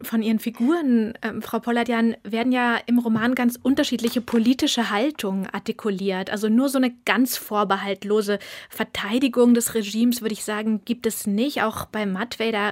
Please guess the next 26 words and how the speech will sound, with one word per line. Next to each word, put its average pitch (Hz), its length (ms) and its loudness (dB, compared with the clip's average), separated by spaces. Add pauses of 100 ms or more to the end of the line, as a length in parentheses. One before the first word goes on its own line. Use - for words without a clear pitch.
(140)
regen 214 220 0
sich 220 140 -4
ja 220 120 -4
Zweifel, 220 640 -2
als 208 520 -2
ein 214 120 2
Unfall 247 400 2
passiert 254 480 -2
in 233 80 4
seinem 220 220 -2
Institut. 226 760 -4 (480)
Wie 240 160 0
dosieren 294 540 2
Sie 226 100 2
sowas 196 380 -4
wie 220 100 -2
politische 202 760 -4
Haltung 190 540 -6
in 196 120 -6
einem 190 220 -8
Roman? 190 560 -8
Also 202 220 -6
wie 254 100 -4
viel 285 180 0
Emphase 262 800 -4
oder, 214 320 0